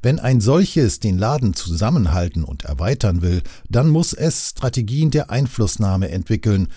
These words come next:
Es muss über einzelne Personen und Einrichtungen die öffentliche Meinung und die politischen Entscheidungen beeinflussen.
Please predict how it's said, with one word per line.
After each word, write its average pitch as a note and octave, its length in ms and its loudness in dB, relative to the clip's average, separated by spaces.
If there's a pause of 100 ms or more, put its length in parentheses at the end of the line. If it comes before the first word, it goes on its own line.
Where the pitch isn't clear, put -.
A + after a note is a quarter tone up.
(180)
Es - 220 -2
muss G#2 180 0
über D2+ 280 -4
einzelne G#2 500 0
Personen G#2 560 2
und E2 180 -6
Einrichtungen G2 680 0
die - 160 -6
öffentliche G2 500 -2
Meinung A2+ 420 0
und - 400 -4
die A#2 80 -2
politischen A#2 540 -2
Entscheidungen F#2+ 680 -2
beeinflussen. E2+ 760 -4